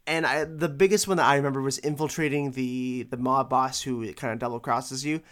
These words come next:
Uh, you infiltrate his mansion, which is based on the Scarface mansion. Uh, and it's, uh, it's quite the fight, and it takes a while to get through, but it's, it's really cool. It's a bit of a labyrinth in that way, and, like, there's a lot of people,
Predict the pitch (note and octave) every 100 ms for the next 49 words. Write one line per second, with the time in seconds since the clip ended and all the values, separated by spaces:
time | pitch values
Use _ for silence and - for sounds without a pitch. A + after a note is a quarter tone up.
0 | - - - A#2+ B2+ B2 C3+ C#3+ C#3+ B2+
1 | C#3 A#2 A#2 A#2 B2 D#3+ F#3 - - C3+
2 | C#3 C3 C3+ C3+ A#2+ - A2+ A#2 B2 B2+
3 | C3 C#3 E3+ - - - - B2+ B2 A#2+
4 | - C3 B2+ B2 B2+ - - C3 A#2+ -
5 | - A#2+ A#2+ A2 - C3 - - - F#3
6 | G#3+ E3+ - B2+ D3+ D3 C3 A#2 D3 -
7 | C3 C3 B2+ A#2+ F2+ C3+ D3 E3 C3 -
8 | - - E3+ B3+ A#3 - D#3 C3 C3+ C#3
9 | C#3+ C3 A#2 A#2+ B2 A2+ A#2+ A#2 A2 A2
10 | A#2 A2+ A#2 A#2+ B2 C3 C#3 C3+ B2 B2
11 | C3 B2+ B2+ C3